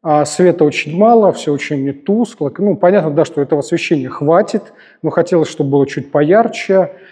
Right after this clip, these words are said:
А двери, вот знаете, такое ощущение, что двери, вот с-, поставили бы немножко другие двери или хотя бы панели бы на них были декоративные,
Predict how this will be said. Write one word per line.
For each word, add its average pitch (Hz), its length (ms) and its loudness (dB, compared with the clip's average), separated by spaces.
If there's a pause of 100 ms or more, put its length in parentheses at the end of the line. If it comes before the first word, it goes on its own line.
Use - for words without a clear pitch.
(540)
А 160 180 4
двери, 170 480 4
вот 143 160 -4
знаете, 220 240 -4
такое - 140 -10
ощущение, 190 240 -8
что - 140 -14
двери, 147 400 0
вот 143 380 -6
с-, - 140 -16
поставили 202 520 0
бы 165 120 2
немножко 175 300 -2
другие 170 320 -4
двери 180 420 2
или 156 160 0
хотя 165 300 -2
бы 147 120 -2
панели 170 600 2
бы 139 220 -4
на 139 80 -4
них 143 180 -4
были 139 220 -6
декоративные, 151 800 -2